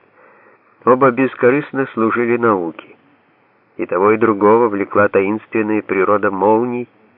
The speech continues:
лучей рентгена, проблема радиоактивности. Правда, к Пильчикову в один осенний вечер не пришел Георг Вестингаус и не отдал без лишних слов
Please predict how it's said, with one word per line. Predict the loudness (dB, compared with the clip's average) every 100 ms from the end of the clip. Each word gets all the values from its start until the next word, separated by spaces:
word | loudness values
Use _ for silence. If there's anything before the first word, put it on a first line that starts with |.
| -14
лучей | -6 -6 -2 -2
рентгена, | -2 -4 -6 -10 -4 -2 -2 -10 _ _ -20 -20 _
проблема | -4 -2 0 0 0
радиоактивности. | 0 -2 0 -2 -2 -6 -6 -6 -12 -20 _ -20 _ _ _ -20 -20 -20 -20 -20 -20 _
Правда, | 0 0 4 4 2
к | -2 -4
Пильчикову | -2 -2 -6 -2 0 2 0 0 -6 -8
в | 0 0
один | 2 0 0 -2 -6
осенний | -6 -6 -2 -2 -2 -4 -4 -2
вечер | -4 -6 -4 -6 -6 -14 _ _ _ _ _ -10
не | -8
пришел | -6 -2 0 2 0
Георг | 0 2 4 2 0 -16 -6
Вестингаус | -4 -4 -4 -4 -2 0 0 0 -6 -16 -20 -20 -6
и | -2
не | 0 0
отдал | 2 2 2 0
без | 0 -2 0
лишних | -4 -4 -4 -6 -2
слов | 2 2